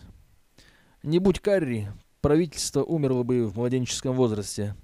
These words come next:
Холщовая перегородка стоимостью в три доллара сорок центов, отделяющая Сенат от Палаты представителей, была сооружена за счёт секретаря,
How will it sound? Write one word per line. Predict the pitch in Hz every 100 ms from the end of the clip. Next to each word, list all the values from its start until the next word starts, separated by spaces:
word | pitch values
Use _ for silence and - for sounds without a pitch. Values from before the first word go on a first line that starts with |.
| _ _ _ _ _
Холщовая | - 143 127 175 143
перегородка | 143 139 143 156 120
стоимостью | - 143 127 117 127
в | 110
три | 127
доллара | 123 160 131 120
сорок | - 151 113
центов, | - 175 135 104
отделяющая | 113 120 131 120 123
Сенат | 110 127 135 127 -
от | 127 -
Палаты | 131 127 117
представителей, | 127 120 - 139 127 113 110 107 _ - _
была | 107 123 160
сооружена | - 135 127 123 156
за | 143 123
счёт | - 151
секретаря, | - 143 143 143 165 151 117 95